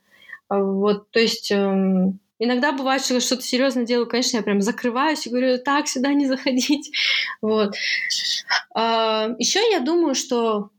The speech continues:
очень ва-, наверное, самый важный совет, который можно дать, это нормальное психологическое состояние. А, ма-, вот знаешь, от того, нас-, насколько мама здорова, насколько мама счастлива, от этого зависит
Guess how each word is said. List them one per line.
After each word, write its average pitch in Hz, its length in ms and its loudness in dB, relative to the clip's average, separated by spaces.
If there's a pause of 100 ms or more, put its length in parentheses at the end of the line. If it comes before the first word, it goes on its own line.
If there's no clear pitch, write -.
очень 294 380 0
ва-, 214 280 -2
наверное, 277 340 2
самый 269 340 0
важный 233 320 0
совет, 233 420 0
который 247 320 0
можно 220 340 0
дать, 294 340 0
это 233 480 0
нормальное 240 520 2
психологическое 214 800 -2
состояние. 196 680 -2 (760)
А, 196 240 0
ма-, 339 360 0
вот 233 240 0
знаешь, 403 420 0
от 233 220 -2
того, 269 340 2
нас-, 226 380 -6
насколько 240 520 0
мама 233 320 2
здорова, 208 680 0
насколько 214 440 -2
мама 208 280 2
счастлива, 233 760 0
от 196 180 -2
этого 285 260 0
зависит 240 480 0